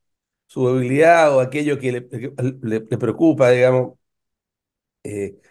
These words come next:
¿hay ahí un, un grupo de, de gente que, eh, bajo el alero de usar el nombre y el paraguas de, de un, de un genio en, en, en, en la, en la cosa literaria, musical, como es el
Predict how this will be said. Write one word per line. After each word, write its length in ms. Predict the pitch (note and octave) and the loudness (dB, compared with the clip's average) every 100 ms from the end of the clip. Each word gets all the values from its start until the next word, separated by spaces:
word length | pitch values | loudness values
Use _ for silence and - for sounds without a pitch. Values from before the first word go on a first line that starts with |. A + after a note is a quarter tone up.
| _ _ | _ _
¿hay 200 | E3+ G3+ | 2 4
ahí 180 | A3+ B3 | 4 4
un, 200 | B3 A#3+ | 0 0
un 160 | G#3+ G3 | 2 2
grupo 340 | F3 A3 A3+ | 2 2 4
de, 180 | G#3 F#3+ | 4 2
de 160 | D3 D3+ | 0 -2
gente 460 | F3+ F#3 F#3 F#3+ | 2 0 2 0
que, 400 | C3+ D3+ C3+ C3+ C3 _ _ _ _ _ _ - | 0 2 2 0 -8 _ _ _ _ _ _ -8
eh, 260 | C3 A#2+ - | -8 -8 -12
bajo 480 | B2+ D3 D3 D3 C#3+ | -2 0 2 2 2
el 120 | C3+ | 2
alero 420 | C3+ D3 E3 E3+ | 2 2 0 0
de 80 | D3 | -2
usar 320 | C3 D#3 D3+ | -2 -2 -2
el 140 | D3 | -4
nombre 520 | C3+ D3+ D#3 D3+ D3 C3+ | -4 -4 -4 -4 -4 -4
y 40 | |
el 140 | B2+ - | -8 -6
paraguas 720 | B2 C3 C#3+ C#3+ C3+ C3 _ _ _ _ _ | -4 -2 -2 -4 -6 -8 _ _ _ _ _
de, 400 | A2+ A#2+ A#2+ A2+ - | -10 -8 -6 -6 -8
de 160 | A2+ | -8
un, 460 | A#2+ A#2+ A2+ B2 - | -6 -6 -6 -10 -16
de 140 | - A2 | -12 -10
un 80 | G#2+ | -4
genio 380 | C3+ C3 C3 | 0 2 4
en, 200 | A#2 A#2 A2+ | 2 -2 -6
en, 460 | A#2+ - - A#2+ - | -10 -12 -14 -14 -12
en, 200 | G#2 - | -14 -8
en 200 | G#2 G#2+ | -6 -4
la, 100 | G2+ | -4
en 220 | A2+ G#2+ | -6 -6
la 120 | G#2 | -4
cosa 400 | B2+ A2 A#2+ G#2 | -4 -2 -2 -2
literaria, 680 | G#2 G#2 G#2 A2 A#2 A2+ G#2+ | -2 -6 -4 -2 -2 -2 -6
musical, 840 | G2+ F#2+ F#2+ - A#2 A2+ A2+ - _ _ _ _ _ _ _ _ _ _ | -8 -12 -10 -2 2 2 -2 -10 _ _ _ _ _ _ _ _ _ _
como 280 | - G2 A#2 | -10 -4 -2
es 180 | A#2 G2+ | -2 -4
el 340 | A2 G2 F#2+ | -6 -8 -12